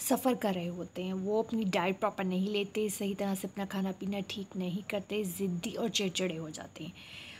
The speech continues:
उसकी basically क्या वजह होती है कि वो डाइट जो नहीं लेते, उसकी वजह से न्यूट्रिशन डेफिशिएंसी, जो इंपॉर्टेंट मल्टीविटामिन्स, मिनरल्स हैं,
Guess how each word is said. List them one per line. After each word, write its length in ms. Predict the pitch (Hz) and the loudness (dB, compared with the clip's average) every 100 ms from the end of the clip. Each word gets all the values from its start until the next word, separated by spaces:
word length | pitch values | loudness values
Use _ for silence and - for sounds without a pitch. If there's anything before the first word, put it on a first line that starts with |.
| - | -2
उसकी 340 | - - - 269 | -2 -2 4 8
basically 580 | 262 254 - 247 254 196 | 8 6 0 2 2 4
क्या 260 | 226 202 208 | 6 8 6
वजह 280 | 214 190 | 4 2
होती 440 | 208 208 196 208 220 | 2 2 0 2 4
है 120 | 220 | 4
कि 220 | 220 233 | 4 0
वो 260 | 214 202 208 | 0 0 2
डाइट 480 | 185 190 175 196 185 | 2 4 4 4 2
जो 120 | - 220 | 0 4
नहीं 300 | 190 180 233 | 4 4 4
लेते, 280 | 233 240 | 4 6
उसकी 180 | 233 - | 4 4
वजह 160 | 208 208 | 2 2
से 280 | - 240 247 | 4 4 6
न्यूट्रिशन 600 | 220 202 214 190 220 196 | 4 4 4 4 4 2
डेफिशिएंसी, 840 | 170 - 190 226 196 - 220 220 | 2 2 4 6 4 0 0 2
जो 180 | 190 220 | 2 2
इंपॉर्टेंट 800 | 190 - 190 - 196 190 220 214 | 2 -2 -8 -4 -2 0 0 2
मल्टीविटामिन्स, 840 | 190 185 226 208 202 202 202 - | 2 2 2 4 2 0 0 4
मिनरल्स 540 | 190 180 175 202 220 208 | 4 4 2 0 0 0
हैं, 180 | 208 | -2